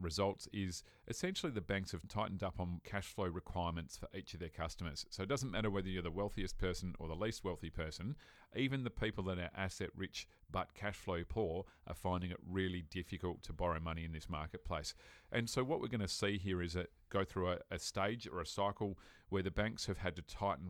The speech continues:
right up. They've pulled right back to a position that they probably are super conservative. The Royal Commission results will come out in early next year, around about February. Uh, and what we'll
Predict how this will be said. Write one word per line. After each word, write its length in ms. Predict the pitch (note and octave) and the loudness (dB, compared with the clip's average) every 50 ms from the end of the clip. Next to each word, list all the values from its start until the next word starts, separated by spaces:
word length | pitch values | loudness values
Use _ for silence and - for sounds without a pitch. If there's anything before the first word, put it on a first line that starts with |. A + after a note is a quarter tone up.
| E2 | 0
right 240 | F2 A2 A#2 A2+ A2+ | 2 4 4 6 4
up. 180 | C#3 E3+ E3+ - - - F#3 | 4 2 0 -2 -8 -16 -8
They've 200 | C#3 - - - | -6 -6 -4 0
pulled 200 | - G#2+ G2+ F2+ E2+ | 2 2 2 2 2
right 260 | F#2+ A2+ A#2 A#2 A2 - - | 4 6 6 6 6 4 2
back 200 | - A#2 G#2+ - - - | 0 0 0 0 -2 -4
to 220 | - G#2+ G2+ G2 F#2 - - | 0 2 2 2 2 0 -4
a 20 | |
position 460 | - - G2 F2 G#2 G2+ - - F#2+ F#2 | 0 0 2 2 2 2 2 2 2 2
that 120 | F#2+ - - - | 0 -2 -2 -2
they 360 | F#2 F#2 F2+ F2+ F2+ F2 F2+ - - | 0 2 2 2 2 0 -2 -4 -4
probably 440 | - A2 G#2+ G2 G2 F2+ F#2+ F#2 F2 E2+ | 0 0 2 2 2 0 0 2 2 0
are 40 | |
super 460 | E2 - - - - B2 B2 - - G#2 | 0 0 0 2 2 2 2 2 0 -2
conservative. 720 | - - F#2 F#2+ - A#2 A#2 B2+ C#3 D#3 E3 E3 - - - _ - | 0 0 0 2 4 4 4 4 4 2 0 0 -4 -8 -10 _ 2
The 100 | G#2+ G2 | 4 6
Royal 160 | A2 A#2 A2+ | 8 8 6
Commission 400 | - - F#2+ G#2 G2+ - G#2+ F#2+ | 6 4 2 0 2 0 2 2
results 400 | F#2+ F2 F2 F#2+ F#2+ - - - | 2 2 4 2 2 2 0 -2
will 80 | G2 F2+ | -4 -2
come 180 | - F#2 F#2 | 0 0 2
out 200 | F#2+ F#2 F#2+ - - | 2 2 0 0 -2
in 220 | - F#2+ F2+ F#2 - - | -2 -2 -2 -2 0 2
early 220 | G2+ G2 F#2+ F#2+ | 4 4 4 4
next 280 | F#2 F#2+ - - - - | 2 0 -2 -2 -2 0
year, 140 | G#2+ A2 G#2+ | 0 2 2
around 200 | F#2+ F#2 F2+ F2+ | 2 2 2 2
about 280 | D#2+ F2 E2+ C#2+ - | 0 0 -2 -2 -2
February. 420 | - - G2+ G2+ G2 G#2 A#2 D#3 D3+ - - - - - - - - - E2+ | 0 0 2 2 4 2 2 0 -2 -6 -12 -20 -20 -20 -20 -20 -10 -4 0
Uh, 140 | F2+ F2+ E2+ C#2+ | 0 0 0 0
and 120 | F2+ F#2 | 0 0
what 140 | F#2+ A2 - | 0 0 0
we'll 160 | G2+ G2 F2 | -2 -2 -4